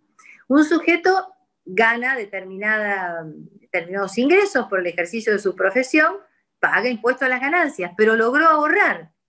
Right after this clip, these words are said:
y luego paga el impuesto al patrimonio. Ahí se dice que hay una doble o múltiple imposición económica, pero la jurídica es la que les acabo de contar,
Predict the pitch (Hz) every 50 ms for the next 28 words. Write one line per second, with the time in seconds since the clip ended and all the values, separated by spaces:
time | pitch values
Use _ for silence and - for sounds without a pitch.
0 | _ _ _ - 233 240 269 294 302 311 302 302 311 277 277 277 285 294 285 254
1 | 214 - 233 247 240 247 233 214 226 202 214 233 240 294 277 233 202 185 165 165
2 | - _ _ _ _ _ _ _ _ _ _ _ _ _ _ _ - - 190 202
3 | 226 247 247 - 269 247 254 254 240 - 277 254 - - 214 220 233 226 220 214
4 | 202 202 214 226 226 226 240 226 208 196 202 202 202 220 214 - 196 190 185 190
5 | 185 180 180 175 - - 202 214 220 233 220 220 220 214 214 208 196 175 170 160
6 | 160 - 151 151 - _ _ _ - - - - _ _ - 220 220 220 220 226
7 | 220 220 - - 233 226 220 254 311 370 403 392 349 247 - 208 185 170 160 160
8 | - _ _ _ _ _ _ - 233 262 269 262 277 269 - - 208 196 185 190
9 | 196 190 190 - 214 214 220 202 190 185 - 165 165 160 165 -